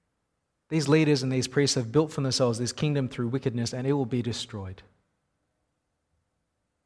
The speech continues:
And it does get destroyed. Pretty soon after this is written, the army of the Babylonians, who God brings as the executioner of his judgment, they come through and they wreck the place.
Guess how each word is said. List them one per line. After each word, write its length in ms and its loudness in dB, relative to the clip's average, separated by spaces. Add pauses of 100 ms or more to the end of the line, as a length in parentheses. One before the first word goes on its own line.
(520)
And 100 -10
it 60 -4
does 180 2
get 140 2
destroyed. 480 -8 (540)
Pretty 160 2
soon 220 0
after 440 4 (160)
this 180 -2
is 100 -2
written, 320 -6
the 120 -6
army 400 0 (380)
of 80 -2
the 60 0
Babylonians, 680 2
who 140 -2
God 260 -2
brings 520 -2 (240)
as 120 -8
the 100 -6
executioner 580 -4
of 60 -4
his 120 -2
judgment, 400 -6 (220)
they 100 -8
come 220 -6
through 280 -12 (1400)
and 120 -12
they 80 -6
wreck 200 -4
the 60 -14
place. 340 -12